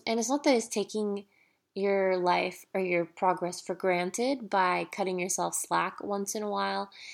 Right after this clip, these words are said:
It's understanding that as humans, we all have difficult days. Uh,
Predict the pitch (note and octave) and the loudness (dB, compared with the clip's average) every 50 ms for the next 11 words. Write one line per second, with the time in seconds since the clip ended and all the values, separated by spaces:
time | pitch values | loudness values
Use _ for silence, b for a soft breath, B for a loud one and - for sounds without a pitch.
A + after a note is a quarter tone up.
0 | B B B B B _ G#3+ F#3+ - A3+ A3 A3 G#3+ A3 - - A3 G#3+ G3+ G3+ | B B B B B _ -2 0 0 2 2 2 2 2 2 0 0 0 0 2
1 | G3+ G3+ G3+ G3 F3+ F3+ F3+ F3+ F3+ - - F#3+ F#3 F3 - - - B3 B3 B3 | 2 2 0 0 -2 -2 0 -2 -2 -2 -4 -4 -4 -4 -4 -4 -2 0 0 2
2 | B3 A#3+ A#3+ A#3 A3+ G#3+ G#3+ G3 F#3+ F#3+ F#3 F#3+ F#3 F#3 F#3 F3+ F3+ - F#3 F3+ | 2 2 2 0 0 -2 -2 0 0 0 0 -2 -2 -4 -6 -6 -4 -6 -6 -8
3 | - - - - - F3+ - - - - - G3+ - - - - b b b b | -8 -12 -16 -20 -20 -12 -8 -6 -6 -6 -6 -8 -8 -10 -12 -14 b b b b
4 | b b b b b b _ _ - G#3+ G#3 G3+ G3+ F#3+ G3 | b b b b b b _ _ 2 4 4 4 4 2 2